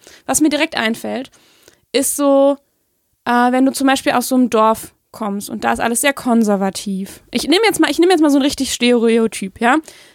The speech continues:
Richtig konservatives Dorf. Ähm, oh ja, bist vielleicht noch, bist aber schwul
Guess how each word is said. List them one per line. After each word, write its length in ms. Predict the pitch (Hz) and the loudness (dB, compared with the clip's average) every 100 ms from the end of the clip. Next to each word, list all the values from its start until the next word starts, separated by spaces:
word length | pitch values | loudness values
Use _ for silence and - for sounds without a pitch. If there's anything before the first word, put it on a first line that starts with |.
| _ - | _ -2
Richtig 240 | 320 311 | -2 -2
konservatives 680 | - 262 233 214 - 202 196 | 0 0 2 -2 -4 -8 -6
Dorf. 400 | 254 254 247 247 - _ _ _ _ | 0 2 2 0 -6 _ _ _ _
Ähm, 480 | - 226 226 226 220 - _ _ _ _ _ - - | -2 0 2 2 0 -6 _ _ _ _ _ -8 0
oh 100 | 277 | 2
ja, 180 | 240 - _ - | 2 -2 _ -4
bist 200 | 320 - | -2 0
vielleicht 360 | 339 277 294 | 2 2 0
noch, 260 | 277 262 220 _ | 0 -2 -4 _
bist 120 | 277 | -6
aber 200 | 302 262 | -2 -2
schwul 500 | 247 233 269 240 196 | -2 0 2 2 0